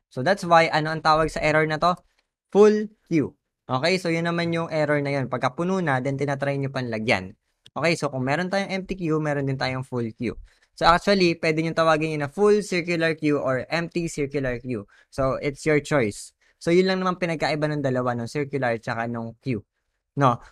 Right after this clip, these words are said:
So, ngayon, magde-Q tayo. So, pagka nagde-Q tayo, saan tayo nagde-Q lagi? Sa front. So, si letter D, matatanggal, and si front, mapupunta saan? Sa letter A, which is index three. Mag-de-Q ulit tayo.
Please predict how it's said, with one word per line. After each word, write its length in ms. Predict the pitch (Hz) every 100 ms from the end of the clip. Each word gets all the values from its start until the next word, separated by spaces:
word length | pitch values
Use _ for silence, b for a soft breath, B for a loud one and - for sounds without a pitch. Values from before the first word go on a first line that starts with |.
| B
So, 400 | - 160 156 143 -
ngayon, 320 | 190 240 226
magde-Q 320 | 202 208 220 214
tayo. 480 | 165 170 151 139 _ - _
So, 160 | 160
pagka 240 | 165 196 226
nagde-Q 400 | 226 208 214 202
tayo, 240 | 180 175
saan 160 | 175 170
tayo 160 | 170
nagde-Q 400 | 165 160 160 165
lagi? 320 | 160 156 170 - _
Sa 180 | - 139
front. 400 | - 151 139 104 _
So, 160 | - 156
si 80 | 208
letter 240 | 214 208
D, 160 | 175 165
matatanggal, 560 | 170 185 190 175 147 135
and 100 | 151
si 160 | 202 -
front, 240 | 151 143
mapupunta 460 | 147 147 160 151 147
saan? 340 | 139 113 104 _ _
Sa 160 | 165
letter 300 | 180 143 117
A, 160 | 123 110 104
which 160 | 107
is 100 | 131
index 400 | 113 104 98 -
three. 220 | 104 95 _
Mag-de-Q 400 | 117 117 156 214
ulit 160 | 233 226
tayo. 480 | 180 165 160 151